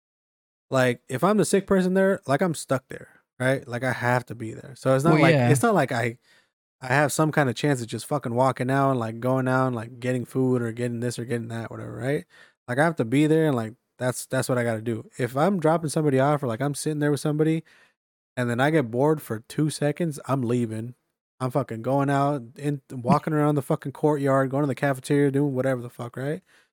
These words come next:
Speaker 1: Because, like, I'm not the one that has to be there, you know?
Speaker 2: Yeah.
Speaker 1: So, yeah, if I get a little bit of freedom, I'm fucking leaving.
Speaker 2: But it's just like, it's just like, you see, you see, like, some crazy shit. I'm just like, "Damn."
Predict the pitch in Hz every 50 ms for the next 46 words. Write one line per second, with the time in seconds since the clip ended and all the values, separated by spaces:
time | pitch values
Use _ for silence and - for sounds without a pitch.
0 | _ _ _ _ _ _ _ _ _ _ _ _ _ _ _ _ _ - 127 -
1 | 143 135 117 123 117 - 120 131 143 151 143 127 - 131 127 123 123 120 127 120
2 | - - 117 113 117 113 123 123 - _ _ _ 113 113 87 92 92 95 92 95
3 | 104 120 131 - _ _ _ _ _ _ _ _ _ 123 123 120 117 117 113 107
4 | 107 110 110 - _ _ _ _ _ _ _ _ - 120 110 104 - - 117 -
5 | 143 156 170 175 160 151 160 156 147 139 117 - - 160 147 127 117 113 127 131
6 | - 127 120 - 120 117 117 113 110 - - - - 117 113 120 117 123 117 104
7 | - 73 76 78 90 110 117 113 101 - 76 73 69 80 113 120 - 123 123 -
8 | - 131 - - 120 117 98 92 - - - - - - - - 107 107 107 110
9 | - - - - - - - - - - - 85 - - 71 78 90 85 76 73
10 | 71 71 71 67 60 60